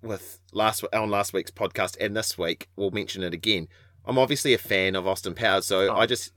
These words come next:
Speaker 2: who's
Speaker 1: have to
Speaker 2: not?
Speaker 1: say sharks with frickin' laser beams on their head.
Speaker 2: <laughs> Sharks with frickin' laser beams attached to their head.
Speaker 1: Because then, as you're going, even if, yeah, it would have to be something in there that even if you had the momentum you were going over,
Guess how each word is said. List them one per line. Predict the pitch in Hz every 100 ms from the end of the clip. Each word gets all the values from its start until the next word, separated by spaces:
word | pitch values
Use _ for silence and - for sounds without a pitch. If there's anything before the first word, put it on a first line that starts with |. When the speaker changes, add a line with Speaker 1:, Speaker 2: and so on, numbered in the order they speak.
| -
Speaker 2:
who's | 127
Speaker 1:
have | 113
to |
Speaker 2:
not? | 104
Speaker 1:
say | - 110
sharks | 104 131 110 -
with | 123 -
frickin' | 127 127
laser | 123 147 175
beams | 151 110 107
on | 92
their | 90
head. | - 170
Speaker 2:
<laughs> |
Sharks | 143 185 180 160
with | 175
frickin' | - - 160 147
laser | 127 135 156
beams | 135 107 107
attached | 104 - 117 -
to |
their | 104 101
head. | 85 - -
Speaker 1:
Because | 147 165 160
then, | 165 180 185 -
as | 147 151
you're | 143
going, | 98 131 135 95 80 92 - _ -
even | 147 156 185
if, | 151 143 - - _ _ _ -
yeah, | 165 -
it | 165
would | 165
have | 196 214
to |
be | 196
something | 190 170 113 131 113 -
in | 127 135
there | 123 76 78 - - -
that | 127 -
even | 139 160 156
if | 143
you | 139
had | 131 - 117 113
the | 120
momentum | 117 107 117 117 113
you | 110
were |
going | 98 104 104
over, | 101 95